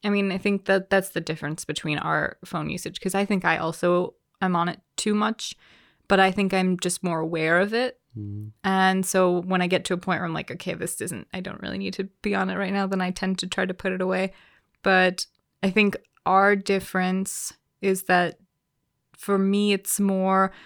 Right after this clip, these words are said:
Speaker 1: like I, I'm able to recognize more the situations where this should be gone. Like,
Speaker 2: Mm-hmm.
Speaker 1: if you're talking to me about something, I'm not gonna pull my phone out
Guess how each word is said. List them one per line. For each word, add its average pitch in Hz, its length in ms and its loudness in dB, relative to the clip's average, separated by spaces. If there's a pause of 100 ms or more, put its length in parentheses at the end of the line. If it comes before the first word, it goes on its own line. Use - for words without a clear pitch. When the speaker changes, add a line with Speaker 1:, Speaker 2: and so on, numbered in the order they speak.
(140)
Speaker 1:
like 196 260 2
I, 196 320 2
I'm 190 200 4
able 185 220 4
to 196 180 0
recognize 175 720 2
more 180 560 2
the 185 100 -2
situations 180 800 -2
where 170 300 4
this 180 220 2
should 175 160 -4
be 170 100 -4
gone. 71 360 -4 (140)
Like, 113 200 -2
Speaker 2:
Mm-hmm. 113 200 0 (340)
Speaker 1:
if 208 200 4
you're 208 240 8
talking 185 420 2
to 190 100 2
me 170 120 2
about 160 240 0
something, 170 300 -2
I'm 165 100 0
not 156 180 -2
gonna 156 160 -2
pull 156 160 -2
my 151 140 -4
phone 156 240 -4
out 131 180 0